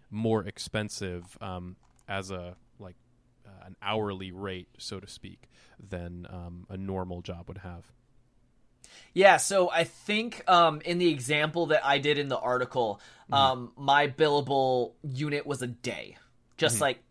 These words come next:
Speaker 2: if I shoot something that day, the whole day's gone. Um, and I ended up with about eight and a half billable days per month.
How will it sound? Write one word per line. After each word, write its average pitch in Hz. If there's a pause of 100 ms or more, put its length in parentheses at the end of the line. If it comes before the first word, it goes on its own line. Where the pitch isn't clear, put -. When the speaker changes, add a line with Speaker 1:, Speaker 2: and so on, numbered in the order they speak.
(160)
Speaker 2:
if 143
I 160
shoot 190
something 185
that 175
day, 170
the 156
whole 160
day's 127
gone. - (460)
Um, 139 (160)
and 147
I 156
ended 185
up 180
with 165
about 147
eight 180
and 180
a 160
half 151
billable 143
days 120 (680)
per 151
month. 113